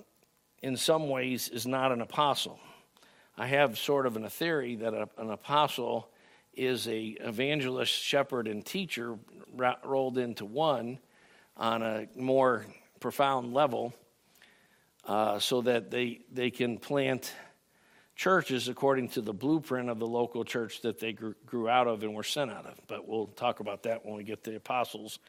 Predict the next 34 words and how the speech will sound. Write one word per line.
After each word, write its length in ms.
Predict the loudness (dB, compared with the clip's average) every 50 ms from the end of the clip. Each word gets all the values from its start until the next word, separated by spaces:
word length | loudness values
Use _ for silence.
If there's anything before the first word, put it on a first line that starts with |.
| _ _ -20 -20 -20 _ _ -6
in 60 | -6
a 60 | -6
couple 300 | -4 -4 -4 -4 -4 -2
weeks. 460 | 0 0 0 0 -2 -8 -8 -8 -8 -12 _ _ _ -20 -20 -20 -20 -20 -20 -20 -20 -20 _
So 200 | -4 0 2 6
let's, 360 | 8 6 6 6 4 0 0 -2 0
uh, 360 | 4 6 6 8 6 6 4 0 2 4
let's 260 | 4 4 6 6 6
actually 500 | 8 8 6 6 2 2 2 2 2 2
turn 320 | 0 0 2 2 4 2
in 120 | 4 4 4
our 160 | 4 4 2
Bibles 560 | 2 2 2 4 2 2 2 0 -2 -2 -4
to 160 | -6 -6 -4 2
Acts 320 | 2 2 2 2 -4 -4
chapter 500 | -2 -2 -4 -4 -4 -4 -6 -6 -6 0 2
eight, 360 | 2 2 2 2 -2 -6 -12 -20 _ _ _ _ _ _ -20 -20 -20 -20 -20 -20 _
and 240 | -2 0 0 2 4
we'll 100 | 2 4
read 300 | 4 4 4 4 4 2
the 100 | 2 0
account 500 | 0 0 0 2 4 4 4 4 2 -2
of 140 | -6 -6 -6
Philip. 480 | 2 6 8 8 8 8 6 4 2 -2 -12 -18 -18 -20 -20 -20 -20 -20 -20 -20 -20 _ _ -20 -20 -20 -20 -20 -20 -20 -20 -20 -20 _ -20 -20 -20 _ _ -4
Uh, 400 | 2 6 8 10 10 8 8 4 -2 -2
many 280 | 0 2 4 4 4 4
of 100 | 4 4
you 140 | 2 2 2
know 300 | 4 4 6 6 6 6
that 260 | 4 2 0 0 -2
we 180 | 0 0 0 0
read 320 | 0 0 0 0 2 4
this 220 | 4 4 4 2
account 500 | 0 0 0 0 2 4 4 4 2 0